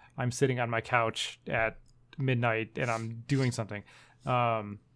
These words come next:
and so I, I ordered this thing, and then, like, weeks later, I was like, "I wonder whatever happened to that thing. I haven't gotten any updates or anything." So I checked it again, and the product image and description had changed to a completely different product,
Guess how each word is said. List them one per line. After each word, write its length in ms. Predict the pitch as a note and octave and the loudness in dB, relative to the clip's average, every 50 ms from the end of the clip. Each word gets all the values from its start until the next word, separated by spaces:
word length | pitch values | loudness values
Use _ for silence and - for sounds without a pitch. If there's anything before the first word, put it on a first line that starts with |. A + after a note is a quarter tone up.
| _ _ _ _ _ _ _ - | _ _ _ _ _ _ _ 2
and 100 | D#3 D#3 | 2 10
so 160 | - F#3 F3+ | 12 12 12
I, 300 | D#3+ D3+ D3 - D#3 D3 | 12 12 12 12 10 10
I 40 | C#3+ | 12
ordered 320 | C#3+ F#3 B3 C4 A#3+ E3+ B2+ | 12 12 12 12 10 8 8
this 200 | B2 A2+ - - | 6 2 0 -2
thing, 360 | - B2+ A#2 A2 A2+ A#2+ D#3+ | -4 -4 -2 -2 -4 -4 -6
and 260 | - - D#3 D#3+ E3+ | 0 2 4 6 8
then, 440 | F3+ F3+ F3 F3 F3 E3+ D#3+ D3+ - - - - _ - | 8 8 8 8 6 4 4 2 -2 -6 -14 -20 _ 4
like, 180 | - D#3 D3+ D3 | 6 6 6 6
weeks 380 | D3+ F#3+ B3 C#4 - - - - | 6 4 4 4 2 0 4 8
later, 340 | D3+ D#3+ G3 F#3 D#3 C3 B2 | 8 10 10 10 10 8 6
I 60 | B2 | 6
was 140 | B2+ B2 C3+ | 4 4 4
like, 140 | C3+ C#3 F3+ | 4 4 4
"I 120 | A#3 C#4 | 4 6
wonder 180 | D#4+ F4+ F#4+ F#4 | 6 6 6 6
whatever 280 | F#4+ F#4+ F#4 F4 E4+ C4+ | 6 6 6 8 8 8
happened 240 | C#4+ D#4 A3+ F3+ | 8 8 8 6
to 60 | D3+ C#3 | 4 4
that 80 | B2+ | 4
thing. 140 | - B2 A#2+ | 2 2 4
I 40 | B2 C#3+ | 4 4
haven't 160 | F3 G3 G3 | 4 4 4
gotten 180 | G3+ F#3+ D#3 | 2 2 2
any 180 | - E3 F3 D#3+ | 2 2 4 4
updates 340 | F3+ - - C#3+ A#2 - - | 4 4 4 2 0 0 -2
or 60 | A2+ | -6
anything." 320 | G#2+ G#2 - A2 G#2+ G#2+ | -6 -6 -6 -8 -8 -8
So 160 | - - D#3+ D#3 | 0 4 8 8
I 60 | C#3+ | 8
checked 340 | D3 - - A#3 B3+ B3 - | 8 6 6 6 6 8 6
it 100 | G3+ F3+ | 6 6
again, 520 | D#3+ C#3 B2 C#3 A#2+ C3 E3+ G#3+ C#4 C4+ - - - - - - - | 6 6 6 6 6 6 6 6 4 2 0 -8 -20 -20 -14 2 8
and 180 | G3 F#3 E3+ | 10 10 10
the 60 | D3+ C3+ | 10 8
product 800 | - - - - C#3 D3+ G#3 A#3+ B3 B3 A#3 - - - - - _ - _ _ _ _ - | 6 4 6 10 12 12 12 12 12 10 8 6 -2 -14 -14 -14 _ -20 _ _ _ _ 8
image 420 | F3 G3+ A3 A#3+ B3 B3+ G#3 G3+ - - - | 10 12 12 12 12 10 8 6 2 0 6
and 280 | E3 F3 G#3 A#3 A3 | 8 10 10 10 10
description 540 | G#3 D#3 - - - F#3+ F#3+ - - F3 D3+ | 8 6 4 4 4 4 6 6 6 6 8
had 180 | C3+ C#3+ C3 A#2+ | 8 6 6 4
changed 420 | - E3 D3+ D3 D3+ C#3+ - - | 4 4 6 6 6 4 2 4
to 100 | - D#3 | 4 4
a 40 | C#3 | 6
completely 580 | - - B2+ A#2+ - - D3 D3 D#3+ F3+ F#3 F#3+ | 4 4 0 0 0 4 6 6 6 8 6 6
different 320 | F3 F3+ F3+ - D#3 B2 - | 8 6 6 6 4 2 4
product, 520 | - C#3 B2+ C#3 E3+ G3+ B3 A3+ - | 6 6 8 10 10 8 8 6 2